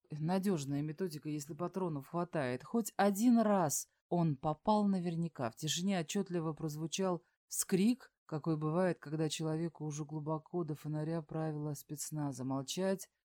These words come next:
даже умирая. Вслед за криком звук падения тела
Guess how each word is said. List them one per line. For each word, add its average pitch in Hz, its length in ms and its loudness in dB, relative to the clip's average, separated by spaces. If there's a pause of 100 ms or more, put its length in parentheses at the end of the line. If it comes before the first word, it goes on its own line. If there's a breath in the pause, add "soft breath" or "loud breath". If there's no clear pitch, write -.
даже 151 300 0
умирая. 147 560 -2
Вслед 214 360 -2
за 196 180 0
криком 202 540 -2 (260)
звук 165 360 0
падения 165 460 2
тела 196 360 2